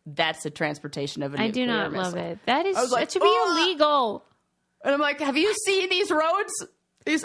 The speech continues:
Speaker 1: icy roads over here? You've driven them, Susie. They're insane."
Speaker 2: I feel like they should just build 'em where they want 'em.
Speaker 1: Right, just, like, leave 'em.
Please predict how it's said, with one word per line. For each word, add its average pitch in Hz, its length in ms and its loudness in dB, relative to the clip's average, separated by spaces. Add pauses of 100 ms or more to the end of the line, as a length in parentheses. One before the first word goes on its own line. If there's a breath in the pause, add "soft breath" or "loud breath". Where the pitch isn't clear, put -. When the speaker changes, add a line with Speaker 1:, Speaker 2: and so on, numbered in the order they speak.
(120)
Speaker 1:
icy 320 360 -2
roads 302 320 0
over 330 180 0
here? 320 160 -2
You've 370 280 0
driven 339 260 0
them, 339 160 2
Susie. 415 320 2
They're 494 140 2 (320)
insane." 185 180 -8 (180)
Speaker 2:
I 311 80 -2
feel 494 200 -2
like 587 160 -2
they 453 100 4
should 370 180 -6
just 302 240 -4
build 285 280 0
'em 240 120 0
where 226 160 0
they 226 140 0
want 185 300 -4
'em. - 160 -18 (260)
Speaker 1:
Right, 247 220 -6
just, 285 180 -8
like, 403 160 -6
leave 165 220 -12
'em. - 160 -20